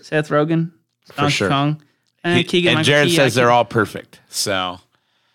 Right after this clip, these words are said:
Speaker 2: yeah, we definitely gotta make a point. The kids will love it. I'll probably love it. It'll take me back to my childhood. Saving that fucking princess. So many nods
Speaker 1: Is it like
Speaker 2: to
Speaker 1: a live
Speaker 2: so
Speaker 1: action?
Speaker 2: many
Speaker 1: Is it
Speaker 2: games
Speaker 1: like a live
Speaker 2: and not
Speaker 1: action
Speaker 2: only
Speaker 1: movie?
Speaker 2: Mario games. Okay, cool.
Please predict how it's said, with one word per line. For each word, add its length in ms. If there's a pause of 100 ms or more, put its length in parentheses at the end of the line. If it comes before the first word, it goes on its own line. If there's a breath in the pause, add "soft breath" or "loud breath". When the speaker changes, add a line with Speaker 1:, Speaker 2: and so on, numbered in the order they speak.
(500)
Speaker 2:
yeah, 220
we 100
definitely 360
gotta 180
make 100
a 60
point. 260
The 80
kids 240
will 120
love 180
it. 180
I'll 160
probably 280
love 200
it. 240
It'll 160
take 220
me 80
back 240
to 80
my 100
childhood. 680 (580 soft breath)
Saving 360
that 100
fucking 240
princess. 680 (360)
So 220
many 200
nods 240
Speaker 1:
Is 20
it 60
like 120
Speaker 2:
to 60
Speaker 1:
a 20
live 100
Speaker 2:
so 180
Speaker 1:
action? 180
Speaker 2:
many 140
Speaker 1:
Is 40
it 40
Speaker 2:
games 280
Speaker 1:
like 120
a 60
live 180
Speaker 2:
and 80
not 80
Speaker 1:
action 240
Speaker 2:
only 140
Speaker 1:
movie? 60
Speaker 2:
Mario 340
games. 280
Okay, 260
cool. 360